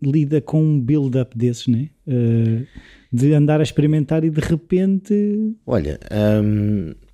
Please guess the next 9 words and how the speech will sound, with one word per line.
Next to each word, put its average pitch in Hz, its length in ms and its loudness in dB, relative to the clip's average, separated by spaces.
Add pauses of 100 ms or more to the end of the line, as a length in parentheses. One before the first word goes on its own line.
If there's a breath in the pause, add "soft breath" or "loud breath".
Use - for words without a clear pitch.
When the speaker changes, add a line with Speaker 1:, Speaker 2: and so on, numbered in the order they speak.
(640)
Speaker 2:
é, - 280 -10
é 110 120 -2
isto, 98 360 -2
criativamente, 104 680 -2 (180)
ou - 280 -4
melhor, 98 260 0
falando 107 420 -2
na 98 140 0
frustração, 76 640 -2